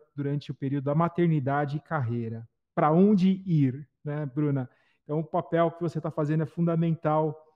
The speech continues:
pra conscientizar as mulheres, e a gente também não está mais, não tá só eu, a Bá e você, Bruna.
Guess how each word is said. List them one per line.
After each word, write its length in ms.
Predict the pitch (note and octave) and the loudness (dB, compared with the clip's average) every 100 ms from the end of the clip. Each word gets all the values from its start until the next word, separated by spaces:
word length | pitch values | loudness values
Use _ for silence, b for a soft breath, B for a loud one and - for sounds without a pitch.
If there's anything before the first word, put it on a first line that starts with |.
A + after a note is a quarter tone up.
| _ _ _ _ | _ _ _ _
pra 140 | - E3+ | -4 -2
conscientizar 680 | - F3+ G3 F3+ F3 D#3+ | 2 2 2 2 2 2
as 100 | E3+ | 2
mulheres, 520 | E3 F#3+ E3+ F#3+ A3+ G#3+ | 2 2 2 0 0 2
e 60 | |
a 40 | G3+ | 4
gente 240 | A3 - | 2 2
também 220 | B3 B3 | 0 2
não 100 | C4+ | 2
está 260 | D4 - C#4 | -2 -2 0
mais, 540 | G#3+ G3+ A#3 A#3 - G3+ | 0 0 -2 -6 -10 -8
não 100 | G3+ | -6
tá 160 | D4+ | -8
só 240 | - B3+ F3+ | -6 -2 0
eu, 160 | G#3 | 2
a 60 | F#3+ | 0
Bá 240 | D3+ G3 | -2 -4
e 20 | |
você, 400 | G3+ A3+ - F3+ | -2 -6 -4 -4
Bruna. 500 | D3+ D#3 D#3 C#3+ A#2+ | -2 -2 -2 -2 -6